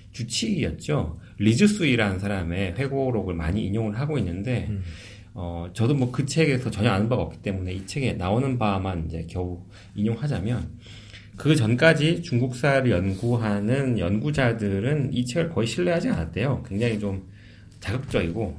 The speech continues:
Speaker 1: 선정적이고 개인적인 관찰에 의존하고 있기 때문에, 어, 사료로서의 가치는 좀 낮게 봤다는 거죠.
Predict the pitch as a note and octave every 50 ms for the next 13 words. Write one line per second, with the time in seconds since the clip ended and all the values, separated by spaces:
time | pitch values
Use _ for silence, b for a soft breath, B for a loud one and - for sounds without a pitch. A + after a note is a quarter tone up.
0 | - - - - F3 F3 - - B2 E3+ E3 E3 G2 F2+ E2+ F2+ G#2 A#2 G#2 G2
1 | - - A2 C#3+ E3+ E3 F3 E3 D3+ - - F2+ F2+ F#2 A#2 A2 G#2+ F#2+ E2 F2
2 | F2+ G2 G#2+ G2+ F#2 E2+ E2+ - - - - D#2+ D#2+ E2 G2+ A2+ A#2 F#2+ D#2+ D#2+
3 | B B B B B B B B B B B B B - D#2+ D#2+ D#2 D#2+ E2 E2+
4 | - - F3 G3 G3+ G3+ F3+ E3 E3+ - D3+ C#3 C3 B2+ B2 A#2 A2+ - E2 D#2+
5 | - - A2 G2+ G#2+ G2 F2+ F2 F2 - G3 F#3+ F#3 B2+ B2 - G#2 F#2 F2 E2+
6 | D#2+ D#2+ - - D#3 E3